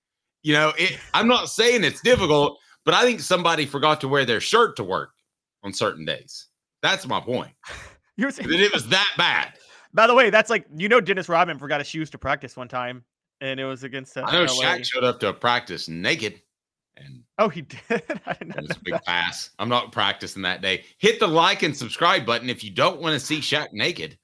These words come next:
Speaker 1: 'cause I don't. Well, you'd never get over that. Uh, yeah, I just think it was that base. I think it was that base level. And, and listen, <clears throat> I don't blame you for wanting to go and coach in the N F L 'cause it's easier, but that, doesn't that say a little bit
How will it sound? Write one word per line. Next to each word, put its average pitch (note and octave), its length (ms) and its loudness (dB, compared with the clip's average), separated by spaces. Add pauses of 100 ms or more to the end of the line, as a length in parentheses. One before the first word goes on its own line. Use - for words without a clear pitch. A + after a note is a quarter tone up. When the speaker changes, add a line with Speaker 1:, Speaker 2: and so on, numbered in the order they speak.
(460)
Speaker 1:
'cause F#2+ 140 -6
I A#2+ 260 2
don't. - 440 -8 (200)
Well, B2 120 -4
you'd B2+ 220 -6
never A#2 240 -2
get F#2+ 180 -4
over F#2 220 -4
that. G2+ 320 -2 (420)
Uh, D3+ 360 4 (120)
yeah, G#3 240 0
I E3 140 2
just F#3+ 200 -8
think G#3+ 220 -2
it G#3 100 2
was E3 180 -4
that F#3 300 -2
base. E3 460 -2
I A#2 100 -2
think E3 220 -6
it D#3 100 -6
was A#2+ 200 -10
that C#3 300 -2
base B2+ 300 -2
level. C#3 380 -2 (320)
And, F#3 280 -2 (120)
and A#3 180 -6
listen, - 360 -4 (160)
<clears throat> E3+ 400 2
I G#3 120 6
don't A#3+ 260 2
blame D#3 360 0
you A3 280 -2 (520)
for D3 120 0
wanting E3+ 500 0
to D#3 120 -2
go D#3 480 2
and B2 200 -4
coach D3+ 300 0
in D3 80 -2
the C#3 140 -2
N C#3 100 0
F C3+ 140 -4
L D3 160 2
'cause A#2+ 220 -6
it's - 200 -12
easier, C#3+ 400 -4
but C#3+ 200 -6
that, F3+ 200 -2
doesn't G#3+ 340 -2
that F#3 200 -2
say D3 320 0
a C#3+ 80 2
little C3+ 260 -2
bit C3+ 240 0